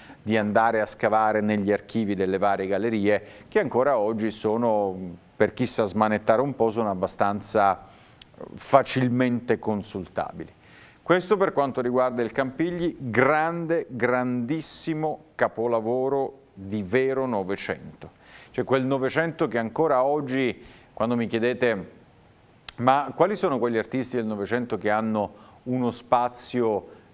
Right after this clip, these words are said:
eh, forte a livello commerciale, forte a livello di investimento?" Eh, i nomi sono quelli soliti, se vogliamo essere anche,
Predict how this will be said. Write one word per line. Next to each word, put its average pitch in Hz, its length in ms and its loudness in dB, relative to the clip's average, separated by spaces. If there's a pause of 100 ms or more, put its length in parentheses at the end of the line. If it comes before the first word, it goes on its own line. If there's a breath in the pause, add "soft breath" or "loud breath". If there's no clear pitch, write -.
(140)
eh, 53 160 -10 (920)
forte 151 720 2
a 127 40 4
livello 127 400 2
commerciale, 123 680 2
forte 139 440 0
a 120 40 2
livello 117 440 -2
di 110 100 -4
investimento?" 101 880 -6 (240)
Eh, - 380 -20 (760 soft breath)
i 147 140 -2
nomi 196 300 2
sono 113 240 -2
quelli 123 800 0
soliti, 104 680 0
se 90 140 -8
vogliamo 95 420 -2
essere 95 380 -6
anche, 98 440 -4